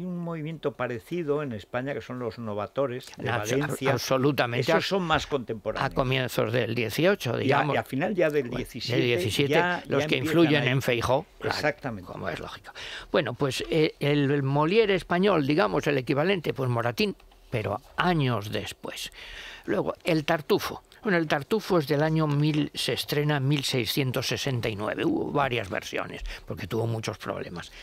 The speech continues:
Speaker 2: Se estrenó en el Teatro del Palais Royal, que si van a París yo les aconsejo que no dejen de ver el Palais Royal. ¿Os acordáis que es esa plaza preciosa? Aparece, por ejemplo,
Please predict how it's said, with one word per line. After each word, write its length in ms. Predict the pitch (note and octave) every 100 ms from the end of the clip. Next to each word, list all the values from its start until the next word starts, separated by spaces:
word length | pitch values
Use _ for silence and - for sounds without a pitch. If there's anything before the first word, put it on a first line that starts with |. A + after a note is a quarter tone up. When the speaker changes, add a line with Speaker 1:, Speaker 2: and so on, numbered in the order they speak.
| - -
Speaker 2:
Se 140 | -
estrenó 400 | B2+ - C3 E3+
en 80 | F3
el 160 | C#3+ A#2
Teatro 420 | D3 D3+ D#3 D#3
del 220 | C3 C3+
Palais 520 | - - A#2 B2+ D#3+
Royal, 720 | C3+ C3+ A2+ A#2 B2+ G#2 F#2 - - _ _
que 100 | F#2+
si 180 | - G2+
van 180 | F#2+ G2+
a 60 | G#2+
París 320 | A2 G#2 G#2
yo 80 | A#2+
les 180 | A#2 G#2+
aconsejo 580 | G2 G2+ - - - - - -
que 80 | F#2
no 100 | F#2+
dejen 260 | F#2+ G#2
de 100 | G2
ver 180 | G#2 A2+
el 100 | B2
Palais 380 | - G#2 F#2+ G#2
Royal. 380 | G2+ A2 C3+ D3 - -
¿Os 160 | G#2+
acordáis 480 | G#2+ - G2+ G#2 A#2
que 100 | -
es 120 | -
esa 280 | A2+ - G#2+ - - -
plaza 380 | A#2 A#2+ A#2+ A2+
preciosa? 720 | - A2+ A2 B2+ B2+ C#3+ C#3+ - - -
Aparece, 480 | B2+ C3+ B2+ C#3 D3
por 140 | C#3
ejemplo, 540 | C3 C#3+ D3 - D#3+